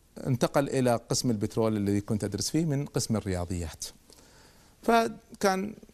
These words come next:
هو اللي يدرسني. فدخل مرة، أول بداية السنة الدراسية، ما نعرفها إحنا،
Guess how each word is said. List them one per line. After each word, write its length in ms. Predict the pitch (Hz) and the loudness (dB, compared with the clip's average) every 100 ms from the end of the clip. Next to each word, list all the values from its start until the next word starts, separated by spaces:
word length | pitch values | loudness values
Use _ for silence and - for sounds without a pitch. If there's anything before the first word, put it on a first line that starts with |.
| - - | -12 -4
هو 220 | 139 160 | 4 4
اللي 140 | 127 | 6
يدرسني. 500 | 113 113 110 110 135 | 6 6 4 2 0
فدخل 420 | 156 220 220 170 | 2 2 4 0
مرة، 400 | 151 160 147 175 214 | 2 0 -2 -4 -8
أول 320 | - 180 170 | 0 2 4
بداية 280 | 151 175 135 117 | 4 4 4 0
السنة 260 | - 98 | -2 -4
الدراسية، 540 | 92 95 90 - 131 185 - - - _ - | -2 -2 -2 0 -2 -4 -14 -20 -20 _ 0
ما 180 | 220 135 | 2 4
نعرفها 380 | 92 90 98 | 2 0 -4
إحنا، 240 | 87 110 | -6 -6